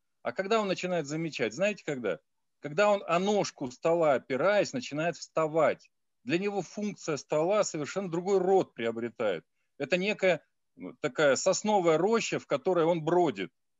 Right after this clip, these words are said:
между ножками стола. Поэтому говорят, э, пока он там это, пешком под стол ходит, он вот такого рода сознание обладает. Потом у него стол,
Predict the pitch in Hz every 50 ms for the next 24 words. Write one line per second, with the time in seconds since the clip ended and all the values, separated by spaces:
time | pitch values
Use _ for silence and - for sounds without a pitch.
0 | _ - 143 151 147 143 156 170 175 175 165 131 - - 139 123 123 120 - -
1 | 170 151 143 127 135 - - 147 143 - 170 170 160 175 180 180 156 175 - -
2 | _ _ _ _ _ _ - 131 131 131 123 - - 170 - - 180 165 151 147
3 | 139 123 - 143 135 131 127 117 123 - 113 107 98 - - 180 - - 185 156
4 | 127 127 135 127 - - - 165 135 123 - - 220 226 190 143 120 - - 185
5 | 196 185 170 170 - - - 196 - - 220 196 170 143 123 101 98 - - 139
6 | 160 185 180 151 123 117 104 - - 139 131 151 165 165 151 135 123 113 107 95
7 | 113 123 123 123 117 120 104 92 80 - _ _ _ _ _ _ _ _ _ _
8 | _ 151 151 - 240 254 247 233 226 214 196 180 147 - - - 190 165 120 -
9 | -